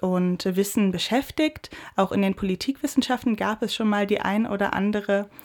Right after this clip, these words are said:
Veranstaltung, aber es gibt eben immer noch sehr, sehr viele Studiengänge, in denen das gar nicht der Fall ist. Was wir hoffen zu erreichen,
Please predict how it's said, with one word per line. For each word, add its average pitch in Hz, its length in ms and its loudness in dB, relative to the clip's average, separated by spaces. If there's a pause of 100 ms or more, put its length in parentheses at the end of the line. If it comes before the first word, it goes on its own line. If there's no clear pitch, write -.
Veranstaltung, 196 840 0
aber 196 180 2
es 196 160 0
gibt 202 220 -2
eben 185 240 -2
immer 185 200 2
noch 180 220 0
sehr, 185 320 2
sehr 185 140 0
viele 185 200 -2
Studiengänge, 180 640 -2
in 180 140 0
denen 175 160 0
das - 160 -6
gar 175 180 0
nicht 285 220 4
der 247 80 2
Fall 214 300 0
ist. 202 280 -2 (360)
Was 196 200 -2
wir 302 300 4
hoffen 190 400 0
zu - 100 -6
erreichen, 180 720 0